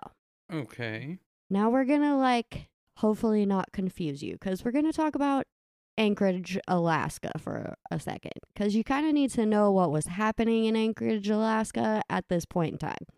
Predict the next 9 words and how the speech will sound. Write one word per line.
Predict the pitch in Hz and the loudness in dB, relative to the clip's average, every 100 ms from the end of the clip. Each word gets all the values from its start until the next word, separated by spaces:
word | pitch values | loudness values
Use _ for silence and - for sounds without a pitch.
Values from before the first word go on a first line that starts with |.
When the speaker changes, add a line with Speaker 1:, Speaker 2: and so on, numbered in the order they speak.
| _ _ _ _ - | _ _ _ _ -6
Speaker 2:
So | - 220 202 - | 2 4 2 2
the | 185 | -2
sex | 156 - 220 - - | 0 -2 -2 -2 -2
worker | 262 262 277 | 0 2 0
industry | - 254 247 262 - 285 277 | 2 2 2 0 0 0 0
there | 262 277 269 269 | 0 0 2 0
was | 196 196 196 185 170 - - - | 0 2 2 0 -4 -12 -18 -20
fucking | - - - - 190 202 185 160 | -20 -20 -14 -8 -6 -4 -4 -4
booming. | 147 170 160 143 87 156 156 | 0 0 0 -2 -6 -12 -18